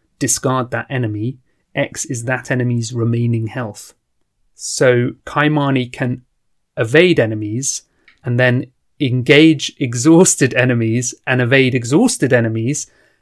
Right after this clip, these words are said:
And if Kaimani passes by more than their health, having added their intellect to the test,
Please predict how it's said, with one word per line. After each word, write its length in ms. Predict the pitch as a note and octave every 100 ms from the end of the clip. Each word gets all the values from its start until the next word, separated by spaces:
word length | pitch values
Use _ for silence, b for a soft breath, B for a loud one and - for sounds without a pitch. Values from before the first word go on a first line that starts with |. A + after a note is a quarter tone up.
| b
And 120 | C#3
if 160 | C#3 D#3+
Kaimani 720 | - C#3 C3+ C#3 C3+ B2+ B2+
passes 760 | - C3 C#3 - C3 A#2 A2 - _ _ _ _ _
by 280 | C3+ B2 A#2+
more 320 | A#2+ C3 C3
than 180 | B2 A#2
their 220 | A#2+ A#2+
health, 500 | B2 A2+ B2+ - - _
having 340 | - A2+ A#2+ -
added 320 | B2+ A2+ G#2
their 200 | - A#2
intellect 480 | A2+ B2+ B2 A2 -
to 80 | -
the 100 | A#2+
test, 460 | - A#2+ B2+ -